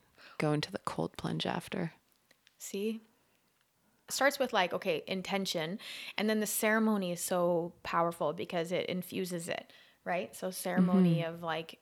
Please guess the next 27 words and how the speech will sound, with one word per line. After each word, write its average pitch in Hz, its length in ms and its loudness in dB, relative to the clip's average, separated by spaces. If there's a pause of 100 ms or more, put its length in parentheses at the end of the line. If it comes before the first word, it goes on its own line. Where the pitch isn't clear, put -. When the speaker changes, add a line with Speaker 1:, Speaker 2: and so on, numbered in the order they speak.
Speaker 2:
as 190 120 -4
you 202 60 -4
said, 175 300 0
like, 170 220 -6
go 185 220 4
in, 175 540 -2
into 208 320 -2
the, 175 440 -2 (280)
the 185 120 -2
sauna, 175 600 0
chant, 185 480 -2 (440)
go 190 160 6
into 190 220 -2
the 175 340 2
cold 180 240 2
plunge, 170 560 -2
and, 165 400 -4
uh, 165 100 -6
continue 190 600 -2
to 170 380 -4
either 170 300 -2
sing 269 400 2
or 180 160 0
to, 170 360 -6
like, 160 280 -6 (840)
reinstate 202 1040 2 (100)
your 180 540 0